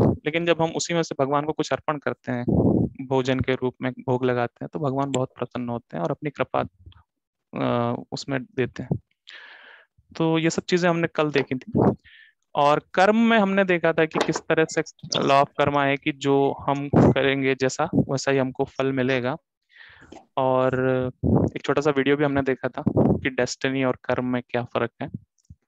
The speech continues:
Destinies जो हैं, वो situations हैं, favorable या unfavorable situations। तो दोनों तरह की situations हमारे जीवन में आ सकती हैं, पुराने हमने जो भी कर्म किए हैं, उसके आधार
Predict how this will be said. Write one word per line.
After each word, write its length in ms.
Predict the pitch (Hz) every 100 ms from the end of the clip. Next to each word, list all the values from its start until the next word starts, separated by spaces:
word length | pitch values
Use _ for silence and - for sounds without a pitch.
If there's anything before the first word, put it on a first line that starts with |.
| -
Destinies 520 | 127 - 139 151 151
जो 160 | 147 151
हैं, 180 | 151 185 _ - _ 135
वो 280 | 143 185 -
situations 760 | - 127 147 143 - 143 -
हैं, 80 | 151 -
favorable 540 | 143 143 147 143 143 196
या 180 | 185
unfavorable 680 | 196 143 127 131 120 120 120
situations। 680 | - - 113 117 - - - _ _ _ _ - - _ -
तो 400 | 135 131 131 - -
दोनों 160 | 143
तरह 180 | 156 156
की 60 | 156
situations 500 | - - 139 147 139
हमारे 220 | 135 139
जीवन 240 | 131 135
में 120 | 135
आ 100 | 123
सकती 340 | 123 127 - 135
हैं, 100 | 143
पुराने 380 | - 131 131 135
हमने 240 | 135 131
जो 140 | 131
भी 80 | 127
कर्म 280 | 131 - 135
किए 160 | 123 135
हैं, 80 |
उसके 220 | 135 - 127
आधार 300 | 117 120